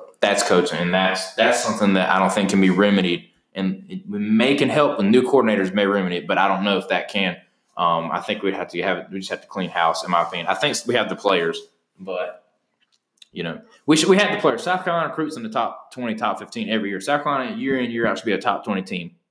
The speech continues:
every single year. No, no ifs, ands, buts about it.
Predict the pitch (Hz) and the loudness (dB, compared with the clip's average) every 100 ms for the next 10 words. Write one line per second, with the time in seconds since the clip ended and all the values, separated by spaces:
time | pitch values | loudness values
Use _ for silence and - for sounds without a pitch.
0 | _ - 165 185 135 110 85 - _ _ | _ 0 2 2 0 -2 -2 -8 _ _
1 | _ _ 107 123 135 131 131 - _ _ | _ _ 0 4 4 2 -4 -18 _ _
2 | _ 104 127 127 123 123 123 117 110 107 | _ -4 0 -2 -2 -2 0 2 2 2
3 | 104 101 80 69 | 2 2 2 0